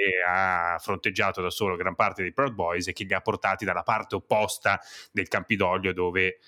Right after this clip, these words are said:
c'erano invece poi i voti dei, dei senatori. Quindi, insomma, eh, si è comportato da, da vero eroe. La lettura, secondo te, del comportamento della polizia?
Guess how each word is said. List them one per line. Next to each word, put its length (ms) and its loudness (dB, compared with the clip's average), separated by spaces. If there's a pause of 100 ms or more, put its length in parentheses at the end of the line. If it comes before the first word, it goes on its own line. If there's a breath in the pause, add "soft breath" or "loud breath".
(120)
c'erano 380 0
invece 340 -4
poi 220 -4
i 40 -8
voti 420 -6
dei, 340 -8
dei 140 -6
senatori. 480 -6
Quindi, 200 -8
insomma, 300 -6
eh, 180 -10
si 180 -4
è 20 2
comportato 480 -2
da, 240 0
da 80 -2
vero 200 0
eroe. 240 -2
La 160 4
lettura, 720 2
secondo 300 2
te, 140 2
del 140 2
comportamento 640 2
della 180 4
polizia? 600 2